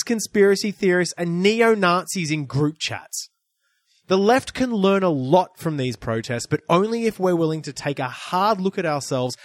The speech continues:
and ask why we allowed kooks and white nationalists to offer an alternative to union solidarity.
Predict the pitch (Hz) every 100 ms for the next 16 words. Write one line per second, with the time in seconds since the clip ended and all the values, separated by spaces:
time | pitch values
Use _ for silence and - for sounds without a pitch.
0 | - 139 156 160 190 226 - 170 190 208
1 | 202 208 175 151 143 - - 226 233 -
2 | - 139 120 156 240 262 185 175 175 175
3 | 165 - - - 175 - 214 - 202 190
4 | 175 143 180 185 160 131 147 135 160 165
5 | 160 143 147 139 120 117 117 101 82